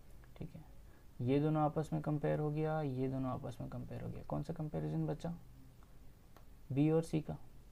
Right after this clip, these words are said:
ये comparison बचा। तो इससे हमको क्या पता चल रहा है, Comparison यानी कि if condition। तो मेरा एक if condition तो ये है ए और B के बीच का, दूसरा if condition मेरे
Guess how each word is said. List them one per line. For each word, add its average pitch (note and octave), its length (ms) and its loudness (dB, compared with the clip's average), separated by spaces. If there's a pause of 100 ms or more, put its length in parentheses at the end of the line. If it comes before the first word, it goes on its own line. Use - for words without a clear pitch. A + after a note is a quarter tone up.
(560)
ये D3+ 120 8
comparison D3+ 500 2
बचा। D3+ 240 -4 (840)
तो - 80 -2 (240)
इससे F3 260 2
हमको F#3+ 260 2
क्या E3+ 140 4
पता B2 200 2
चल A#2+ 160 -2
रहा B2+ 200 0
है, - 140 -6
Comparison D3 540 6
यानी D3+ 220 6
कि E3+ 120 2
if D#3 240 -2
condition। A#2 380 0 (920)
तो E3 120 4
मेरा D#3 260 6 (160)
एक E3+ 180 6
if E3+ 180 4
condition D3+ 440 4
तो D3 100 4
ये A#2 240 6
है A#2 220 2 (840)
ए B2 120 4
और B2 140 6
B A#2 200 4
के C3 120 4
बीच B2 220 2
का, - 160 -8 (720)
दूसरा C#3+ 280 6
if D#3+ 160 6
condition D#3+ 380 2
मेरे C#3+ 280 2